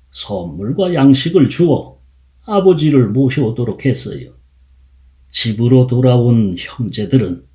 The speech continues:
그 모든 이야기를 야곱에게 전해 주었지요. "아버지,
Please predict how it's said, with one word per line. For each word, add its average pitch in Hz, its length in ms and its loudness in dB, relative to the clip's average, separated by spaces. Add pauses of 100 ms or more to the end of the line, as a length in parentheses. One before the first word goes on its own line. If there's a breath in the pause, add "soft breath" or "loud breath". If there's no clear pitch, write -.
(320)
그 - 120 0
모든 113 760 2
이야기를 98 760 -4 (360 soft breath)
야곱에게 131 680 -4
전해 131 360 0
주었지요. - 580 -6 (960)
"아버지, 139 640 2